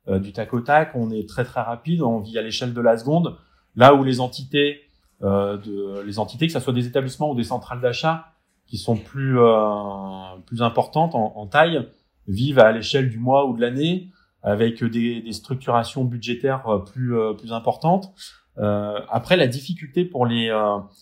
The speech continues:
les centrales d'achat, effectivement, c'est d'être en capacité d'appréhender à la fois les solutions, à la fois les, les enjeux métiers,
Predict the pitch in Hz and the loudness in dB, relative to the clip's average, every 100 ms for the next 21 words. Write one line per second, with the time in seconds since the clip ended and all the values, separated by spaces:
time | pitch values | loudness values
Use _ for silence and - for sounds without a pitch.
0 | _ 120 113 135 131 131 123 123 - 170 | _ -2 4 2 2 -2 0 0 2 2
1 | 196 - _ _ 117 120 123 - 147 180 | 2 -4 _ _ -4 -2 -2 2 4 4
2 | 180 - 120 120 - 127 147 151 143 - | 2 -2 -2 -2 -2 0 0 0 -2 -2
3 | 175 131 - 139 135 135 139 175 175 160 | 4 4 2 -4 0 2 4 2 0 -4
4 | 139 139 131 120 160 180 240 - _ _ | -6 -4 -4 -4 -2 -2 -4 -12 _ _
5 | _ _ 135 151 139 165 156 151 131 120 | _ _ 6 6 6 0 -2 0 0 2
6 | 117 113 110 95 - 113 117 131 135 139 | 0 -6 -10 -14 -10 -6 0 2 2 -2
7 | 135 131 180 175 202 233 226 | -6 -6 -2 2 4 2 -2